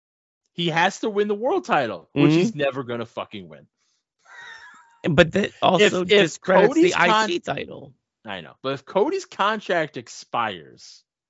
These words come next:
Speaker 1: and he leaves, not having won that title, I'ma laugh. I'ma laugh so hard.
Speaker 2: I mean, he's already won.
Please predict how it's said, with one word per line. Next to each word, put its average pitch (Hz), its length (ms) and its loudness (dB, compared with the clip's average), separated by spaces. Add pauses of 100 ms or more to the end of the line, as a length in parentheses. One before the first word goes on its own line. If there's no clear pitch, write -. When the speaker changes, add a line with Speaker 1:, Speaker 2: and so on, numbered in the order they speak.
(520)
Speaker 1:
and 135 180 -12
he 196 240 -4
leaves, 151 680 -4 (320)
not 151 280 0
having 175 280 0
won 151 200 -2
that 147 180 -2
title, 113 400 -6 (220)
I'ma 92 160 -16
laugh. 87 640 -12 (540)
I'ma 107 120 -14
laugh 95 300 -10
so - 460 -14
hard. 90 400 -14 (1200)
Speaker 2:
I 180 80 -6
mean, 160 420 -4
he's 156 240 -6
already 147 380 -6
won. - 400 -12